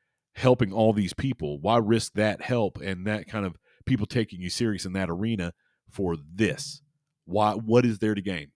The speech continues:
Nothing. So there's nothing to gain by them doing this. There's everything to lose by them doing this, which makes them more credible. Therefore, I think that this event actually happened. I mean, I actually can stand behind this and go,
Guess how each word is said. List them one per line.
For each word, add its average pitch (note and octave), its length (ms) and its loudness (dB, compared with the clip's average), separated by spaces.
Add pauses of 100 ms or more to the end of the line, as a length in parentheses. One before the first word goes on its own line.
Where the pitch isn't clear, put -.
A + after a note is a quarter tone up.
Nothing. G2 560 -4
So G2 180 -4
there's F2+ 240 -4
nothing G2 360 -6
to F2 60 -8
gain G2 220 -4
by E2 140 -4
them D#2 240 -8
doing D2 260 -4
this. - 160 -14
There's E2+ 220 -4
everything F#2+ 380 -4
to D#2 60 -14
lose A2+ 280 4
by F2 140 -2
them D#2 140 -6
doing D2 200 -6
this, C2+ 160 -20
which F2 160 -8
makes F#2 180 -8
them F2 120 -8
more E2 220 -6
credible. - 440 -2 (800)
Therefore, A2+ 640 6 (300)
I E3+ 160 4
think C3 240 -2
that C3+ 140 -4
this C#3 160 -6
event C3+ 220 -4
actually C3 360 -4
happened. D3 400 -8 (100)
I A2+ 140 0
mean, B2 160 2
I B2+ 240 -2
actually C3 500 0
can A2 180 -12
stand C3 320 -4
behind C3 240 -2
this B2 140 -4
and A2+ 100 -4
go, G#2 220 2